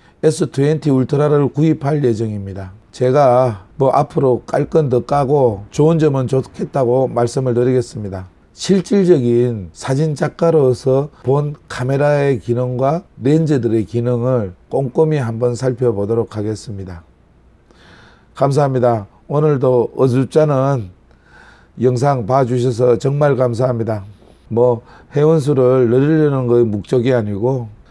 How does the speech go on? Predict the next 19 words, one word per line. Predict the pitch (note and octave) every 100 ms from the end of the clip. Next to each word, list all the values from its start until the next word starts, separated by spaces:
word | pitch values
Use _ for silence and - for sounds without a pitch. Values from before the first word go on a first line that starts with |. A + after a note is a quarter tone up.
| - - - -
저와 | D#3 D#3+ C#3
같은 | C3+ C#3 D#3 D#3
생각을 | C#3+ C3 B2+ B2 A2+
하셨던 | C3+ C3+ D#3+ C#3
분이 | A#2 A2+
있으면은 | G#2+ - B2+ A#2 A2+ B2+ B2 F2 -
뭐, | G#2+ G#2 G#2 -
구독도 | E3 F3+ - C3+
좋고 | B2 B2 C#3 C3+ A2+ -
좋아요도 | C#3+ D3+ D#3 B2
좋고 | A2+ A2 - B2 G#2 - - - _
원하시는 | - C3+ D3+ C#3+ C3+ B2+
대로 | B2 C3+ B2+ B2
둘 | C3 B2+
중에 | - D3+ C3 B2+
하나만 | C3+ G2+ A#2 C3 C3+ B2+
눌러주세요. | A2 A#2 C3+ A2+ G#2+ B2+ A#2 G#2+ - -
다음 | C#3 D3+ C3+
영상은 | B2+ A#2 C3 C3 C#3